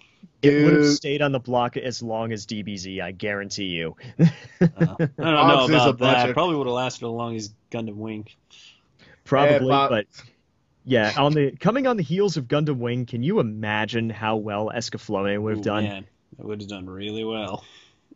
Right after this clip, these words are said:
Speaker 1: Mm-hmm. Or
Speaker 2: Saturday
Speaker 1: heck
Speaker 2: mornings in my dorm room, I watch Escaflowne, man.
Speaker 1: Mm-hmm.
Speaker 3: I'm sorry.
Speaker 1: <laughs> And then
Speaker 3: Unless you
Speaker 1: final
Speaker 3: were watching the D V Ds. <laughs>
Speaker 1: Mm-hmm.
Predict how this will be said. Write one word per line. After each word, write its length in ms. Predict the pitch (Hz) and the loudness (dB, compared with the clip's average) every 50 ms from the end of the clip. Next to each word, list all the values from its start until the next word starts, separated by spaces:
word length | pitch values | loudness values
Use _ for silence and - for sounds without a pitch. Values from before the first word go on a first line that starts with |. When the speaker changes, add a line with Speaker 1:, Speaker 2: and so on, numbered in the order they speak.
| _ _ _ | _ _ _
Speaker 1:
Mm-hmm. 360 | 120 123 117 117 113 107 98 90 - - - - | -4 -4 -2 -2 -4 -4 -6 -8 -10 -10 0 4
Or 100 | 143 139 | 4 6
Speaker 2:
Saturday 340 | 139 151 165 165 156 170 180 | 6 4 2 2 2 4 4
Speaker 1:
heck 120 | 170 135 160 | 4 4 4
Speaker 2:
mornings 500 | 160 160 165 170 165 165 165 165 156 - | 2 4 4 4 2 2 0 -2 -4 -2
in 180 | - 139 139 | -2 0 2
my 200 | 143 139 139 135 | 2 0 0 0
dorm 400 | 135 123 139 135 139 131 123 120 | 0 0 0 0 2 0 -2 -2
room, 280 | 120 120 117 113 113 113 - | -4 -4 -4 -4 -4 -4 -2
I 160 | 123 123 117 | -2 -2 -2
watch 440 | 113 110 123 120 120 123 - - _ | -2 -2 -2 -2 -2 -4 -6 -8 _
Escaflowne, 920 | 127 127 120 117 - - 123 113 110 - - 117 113 107 104 98 92 90 87 | -4 -4 -4 -4 -6 -6 -6 -6 -6 -6 -6 -4 -4 -4 -4 -6 -8 -8 -10
man. 380 | 90 87 90 87 90 92 90 - _ _ _ _ _ | -12 -12 -12 -12 -12 -12 -14 -14 _ _ _ _ _
Speaker 1:
Mm-hmm. 260 | - 113 110 120 104 87 82 _ _ _ | -14 -10 -8 -8 -10 -10 -14 _ _ _
Speaker 3:
I'm 100 | - 104 | -16 -14
sorry. 320 | - 95 104 107 113 120 - _ _ _ _ _ _ _ _ _ | -8 -6 -4 -2 -4 -4 -6 _ _ _ _ _ _ _ _ _
Speaker 1:
<laughs> 1200 | - - - - _ _ _ - - - - _ _ - - - - - 127 131 131 143 160 127 117 _ _ _ - - - - 214 214 - 131 - _ _ - - - - | -20 -20 -20 -20 _ _ _ -18 -18 -18 -18 _ _ -20 -20 -18 -18 -14 -8 -6 0 0 0 0 0 _ _ _ -14 -14 -8 -8 -8 -8 -8 -14 -18 _ _ -16 -16 -8 -6
And 140 | 120 120 123 | -4 0 2
then 100 | 123 117 98 | 2 2 2
Speaker 3:
Unless 260 | 98 113 120 127 170 | 0 0 0 2 2
you 60 | - - | 2 2
Speaker 1:
final 60 | 123 | 2
Speaker 3:
were 80 | 117 117 | 2 2
watching 400 | 117 120 120 117 - 120 113 110 | 4 2 2 2 0 -4 -4 -4
the 80 | 107 | -6
D 160 | 107 107 110 104 | -4 -4 -6 -6
V 140 | 101 98 | -6 -6
Ds. 400 | 98 101 87 80 69 - - - - | -10 -10 -12 -10 -4 -4 -4 -4 -4
<laughs> 60 | - - - _ - - - - - - _ _ - | -12 -20 -20 _ -18 -12 -12 -12 -12 -12 _ _ -8
Speaker 1:
Mm-hmm. 200 | 131 - 143 135 | -4 -2 -2 -2